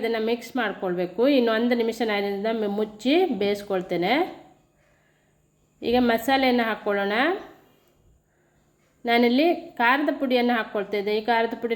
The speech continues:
ನಾವು ಮನೆಯಲ್ಲೇ ತಯಾರು ಮಾಡಿದ್ದು, ಇದರ ಲಿಂಕನ್ನು ನೀವು ನೋಡ್ಕೊಳ್ಬೋದು. ಹಾಗೆ ಒಂದು ಎರಡು ಸ್ಪೂನ್ ಆಗೋಷ್ಟು ಖಾರದ ಪುಡಿ ಹಾಕಿಬಿಟ್ಟು ಒಂದು ಸ್ಪೂನು ನಾನಿಲ್ಲಿ ರಸಂ ಪುಡಿಯನ್ನು ಹಾಕ್ಕೊಳ್ತಾ ಇದ್ದೆ, ಯಾಕಂದರೆ ಅದು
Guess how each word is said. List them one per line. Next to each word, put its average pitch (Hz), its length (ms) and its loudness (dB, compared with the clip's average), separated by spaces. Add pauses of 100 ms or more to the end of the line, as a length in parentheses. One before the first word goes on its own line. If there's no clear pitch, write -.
ನಾವು 214 160 0
ಮನೆಯಲ್ಲೇ 220 340 0 (120)
ತಯಾರು 202 320 0
ಮಾಡಿದ್ದು, 175 360 0 (420)
ಇದರ 233 220 2
ಲಿಂಕನ್ನು 214 460 0
ನೀವು 208 180 0
ನೋಡ್ಕೊಳ್ಬೋದು. 185 720 0 (1120)
ಹಾಗೆ 233 280 2 (180)
ಒಂದು 285 200 4 (180)
ಎರಡು 277 220 2
ಸ್ಪೂನ್ 277 240 0
ಆಗೋಷ್ಟು 240 400 -2 (180)
ಖಾರದ 247 340 2
ಪುಡಿ 240 240 0
ಹಾಕಿಬಿಟ್ಟು 208 560 -6 (540)
ಒಂದು 285 260 6
ಸ್ಪೂನು 240 360 2
ನಾನಿಲ್ಲಿ 214 340 0 (140)
ರಸಂ 302 300 0 (120)
ಪುಡಿಯನ್ನು 226 380 -2
ಹಾಕ್ಕೊಳ್ತಾ 185 500 -6
ಇದ್ದೆ, 180 180 -6
ಯಾಕಂದರೆ 220 420 -2 (580)
ಅದು 226 120 0